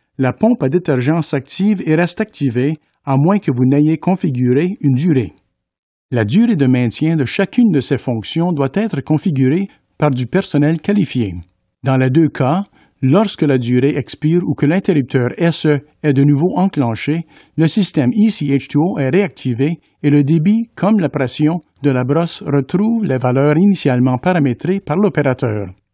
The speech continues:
L'agitateur du filtre à poussière s'active automatiquement lorsque les systèmes de balayage sont éteints.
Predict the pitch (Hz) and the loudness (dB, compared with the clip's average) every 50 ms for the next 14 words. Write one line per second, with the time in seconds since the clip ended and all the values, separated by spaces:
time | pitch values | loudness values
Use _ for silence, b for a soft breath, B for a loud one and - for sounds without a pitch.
0 | _ _ _ _ _ - 117 110 127 151 180 208 240 190 - - 156 139 127 120 | _ _ _ _ _ -6 -2 0 2 2 2 2 0 0 0 2 2 2 2 2
1 | 113 113 104 - - 196 208 190 - 156 - - 202 127 - - 131 120 117 113 | 0 -2 -2 0 0 0 0 0 -2 -4 -4 -2 -2 -2 -2 -2 -2 -2 -2 -4
2 | - - 143 135 - - 160 160 139 180 202 - - 139 120 104 - - - - | -4 -4 -4 -4 -4 -2 -2 0 0 0 0 0 0 0 0 -2 -4 -10 -10 -4
3 | 143 147 156 180 180 151 147 185 202 - - - 139 127 117 - - - - 185 | -2 0 0 2 2 2 2 0 0 -2 -2 -2 -2 -2 -2 -6 -8 -10 -4 -2
4 | 196 175 139 120 113 113 117 120 120 120 131 156 185 175 151 - - 202 185 - | -2 0 0 -2 -2 -2 -2 -2 -2 0 0 0 -2 -2 -2 -2 -2 -2 -2 -2
5 | 185 143 - - 123 104 | -4 -6 -4 -6 -6 -6